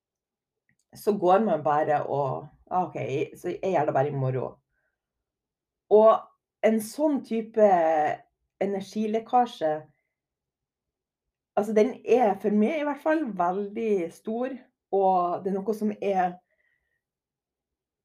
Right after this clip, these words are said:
bruker at det, det, det er for at <clears throat> hvis man ikke,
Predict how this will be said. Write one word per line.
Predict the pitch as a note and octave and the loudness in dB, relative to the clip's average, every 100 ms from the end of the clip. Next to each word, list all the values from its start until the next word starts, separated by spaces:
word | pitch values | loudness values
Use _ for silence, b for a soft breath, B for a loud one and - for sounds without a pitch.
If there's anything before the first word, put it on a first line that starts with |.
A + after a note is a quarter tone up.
| _ _ _ _ _ _ _ - | _ _ _ _ _ _ _ -10
bruker | A3 C#4+ - - A3 | -4 -4 0 0 0
at | A3 | -4
det, | G#3+ G#3 | -6 0
det, | A#3+ - - G3 G#3+ | 0 -2 -16 -12 -6
det | C#4 | -4
er | - | -4
for | B3 B3+ | 0 0
at | B3+ - _ _ _ - | 0 -18 _ _ _ -8
<clears throat> | D#4 C4+ A3+ G#3+ _ - | -2 -2 -4 -10 _ -6
hvis | C4 C#4 | -4 -2
man | - | -4
ikke, | D4+ F4 | -4 -2